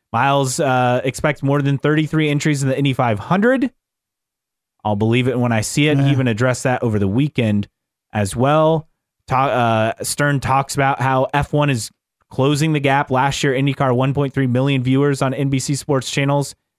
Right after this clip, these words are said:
Speaker 1: F one, one point two million on A B C and E S P N. That will be something that's fascinating to watch throughout the year.
Speaker 2: Yeah.
Speaker 1: How those ratings play out. Because one, F one's getting more races on A B C, like Monaco,
Speaker 2: Yeah, will be
Speaker 1: uh,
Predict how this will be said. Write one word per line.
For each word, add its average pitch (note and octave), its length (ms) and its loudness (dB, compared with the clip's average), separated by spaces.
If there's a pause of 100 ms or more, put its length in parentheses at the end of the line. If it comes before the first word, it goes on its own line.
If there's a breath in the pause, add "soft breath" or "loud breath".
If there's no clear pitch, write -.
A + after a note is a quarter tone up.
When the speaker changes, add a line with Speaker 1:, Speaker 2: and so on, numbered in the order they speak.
(160)
Speaker 1:
F C3+ 200 -2
one, C#3 260 2
one C#3 200 2
point C#3 220 -2
two C#3+ 140 -2
million C3 300 0
on B2 180 0
A C3+ 100 0
B C3 120 0
C C3 180 -2
and B2+ 120 -2
E C3 120 0
S B2 160 0
P A#2+ 160 0
N. B2 140 0 (280 soft breath)
That D#3 240 2
will F3+ 120 2
be D3 120 2
something C3 320 0
that's A2+ 220 -2
fascinating G#2+ 680 -2
to G#2 100 -6
watch E2+ 340 -4
throughout F#2 240 -4
the F#2 100 -10
year. D#2+ 200 -8 (160)
Speaker 2:
Yeah. A#2+ 340 -2
Speaker 1:
How C#3+ 180 0
those C#3 240 0
ratings A#2+ 320 0
play G#2+ 220 -2
out. F2 160 -6
Because A2+ 340 -2
one, D3 280 0
F D3 220 -2
one's C#3 200 -2
getting B2 240 -2
more C#3 220 0
races C3+ 360 0
on A#2 120 0
A A2+ 100 0
B G#2+ 140 -2
C, B2 320 -2
like G2+ 180 -4
Monaco, C#3+ 640 0 (420)
Speaker 2:
Yeah, B2+ 340 2
will G#2+ 80 0
be A2+ 60 0
Speaker 1:
uh, A#2+ 40 2